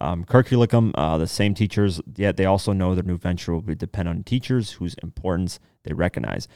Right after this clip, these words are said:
"This is something new and different that it might excite the kids and make them want to go to school."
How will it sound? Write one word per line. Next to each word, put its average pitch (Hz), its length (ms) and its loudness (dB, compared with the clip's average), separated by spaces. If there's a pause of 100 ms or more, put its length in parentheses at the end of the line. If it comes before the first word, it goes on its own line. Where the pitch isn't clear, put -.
(200)
"This 95 120 -4
is 98 80 0
something 110 320 4
new 135 240 8
and 92 220 0
different 117 340 4
that 82 100 2
it 69 60 -2
might 101 280 2
excite - 380 0
the - 80 -16
kids 107 340 2
and 92 160 -4
make 90 200 -2
them 92 160 -2
want 85 140 -4
to - 60 -12
go 69 120 -4
to - 80 -8
school." - 440 -8